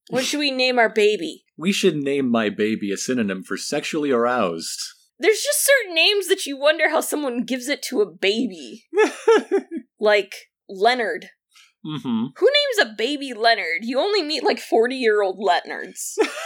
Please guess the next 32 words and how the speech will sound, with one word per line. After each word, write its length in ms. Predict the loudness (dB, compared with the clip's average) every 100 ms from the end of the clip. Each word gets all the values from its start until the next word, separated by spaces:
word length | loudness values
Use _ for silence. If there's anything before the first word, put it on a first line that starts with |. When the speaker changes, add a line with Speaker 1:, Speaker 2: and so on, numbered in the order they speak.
| 0
Speaker 2:
<laughs> 1000 | 2 2 -2 -4 -6 -14 _ _ _ 2
Speaker 1:
Elios 680 | 4 4 4 2 2 -2 0
is, 0 |
is 480 | -2 2 0 0
like, 280 | 2 2 0
"Okay, 240 | -6 -6 -6
you 100 | -6
go 120 | -6 -6
do 200 | -8 -8
this, 200 | -8 -12
go 120 | -8 -8
do 180 | -8 -6
great. 220 | 2 2 2 -20 -8
Here, 200 | 0 0
Speaker 2:
Mm-hmm. 220 | 0 -4
Speaker 1:
have 180 | -2 0
some 260 | 0 -2 4
water." 420 | 4 4 2 -6 _ -20 -8
And 160 | -4 -2
then 120 | -2
we 120 | -4
find, 420 | 0 2 2 2
and 280 | -2 -10 -10 _ _ _ -4
Randy's 400 | 2 2 2 -2
all 100 | 2
like, 140 | 0
"What? 280 | 2 0 -2 -8
What's 260 | -10 -8
in 120 | -6 2
that 200 | 2 4
water?" 440 | 6 6 4 -4 _ _ _ _ _
"Oh, 280 | 4 6 6